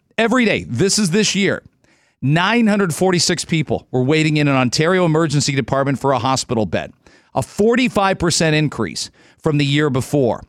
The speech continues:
Remember what we were going through the year before. Delta wave, pre-Omicron, but Ontario actually handled Delta really well. I support a good chunk of what the Ford government did in the summer to limit the Delta wave.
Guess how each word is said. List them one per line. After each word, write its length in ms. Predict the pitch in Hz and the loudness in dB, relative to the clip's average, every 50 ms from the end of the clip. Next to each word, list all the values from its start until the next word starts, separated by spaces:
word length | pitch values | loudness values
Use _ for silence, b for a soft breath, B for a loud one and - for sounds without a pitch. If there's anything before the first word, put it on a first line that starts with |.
| _ _ - | _ _ -2
Remember 400 | 139 151 170 190 196 165 131 95 | 0 2 2 2 2 0 0 0
what 180 | 107 147 165 | 0 0 0
we 100 | 131 156 | 0 0
were 100 | 151 147 | 0 0
going 340 | 127 - 160 175 180 170 156 | 0 2 2 2 2 2 0
through 200 | - - 156 151 | 0 0 -2 0
the 80 | 131 139 | 0 0
year 200 | 139 143 143 143 | 0 0 0 0
before. 500 | - 131 - - 190 185 160 123 90 B B B B B B - 117 | -2 -4 -4 -2 0 2 2 0 -2 B B B B B B -12 -4
Delta 400 | 104 180 180 190 214 214 - 226 | -2 0 0 2 0 0 0 0
wave, 560 | 185 175 214 220 185 135 123 131 151 - - _ _ | 2 2 2 2 2 2 2 0 -2 -4 -8 _ _
pre-Omicron, 1040 | - - 180 196 208 190 190 202 220 226 214 214 156 - - 123 117 107 113 123 127 B B B B B B _ | -6 -2 0 2 2 2 4 4 2 2 2 0 0 -2 0 0 2 2 2 0 -2 B B B B B B _
but 120 | 165 185 | 0 0
Ontario 420 | 190 185 - - 202 226 226 208 196 | 0 2 2 2 2 2 2 2 2
actually 260 | 185 165 - 180 151 | 0 0 0 0 0
handled 320 | 147 165 151 170 170 135 | 2 2 2 0 0 0
Delta 320 | - 135 135 147 - - 156 | 0 0 0 0 0 -2 -2
really 300 | 135 151 170 170 170 170 | 0 0 2 2 2 2
well. 400 | 165 214 226 214 147 - - _ _ b b b b b _ - | 2 2 0 0 -2 -4 -8 _ _ b b b b b _ -2
I 140 | 170 180 | 0 0
support 840 | 175 - - - 180 147 - - - - - 175 214 226 208 170 160 - | 0 -2 -2 -2 -4 -4 -4 -8 -12 -6 -2 0 0 2 2 0 0 -2
a 80 | 156 147 | -4 -2
good 220 | 113 170 175 151 | -2 -2 -2 -2
chunk 300 | - - 170 170 175 - | -2 -2 0 0 0 0
of 140 | 175 165 131 | 0 -2 0
what 320 | 120 127 143 160 185 185 - | 0 0 0 0 0 0 -2
the 80 | 170 | -4
Ford 300 | - - 165 165 160 135 | -2 0 0 0 2 0
government 420 | 127 156 160 147 151 147 135 120 - | 0 0 0 0 0 0 0 -2 -2
did 380 | 156 196 208 190 147 143 135 B B B B B B - | 0 0 2 2 0 0 -2 B B B B B B -2
in 300 | 180 185 196 202 202 202 | 0 2 4 4 4 2
the 100 | 196 185 | 2 2
summer 480 | - - 202 202 208 180 120 117 135 B B B B _ | 2 0 2 2 2 2 2 0 -2 B B B B _
to 120 | - 185 | 0 0
limit 440 | 170 156 156 170 170 175 170 180 151 | 2 2 2 2 2 2 2 0 0
the 80 | 202 190 | -2 -2
Delta 400 | 123 131 120 117 127 - - 165 | 0 0 0 0 0 0 0 0
wave. 420 | 156 196 214 208 156 - - b | 2 2 2 2 0 -2 -4 b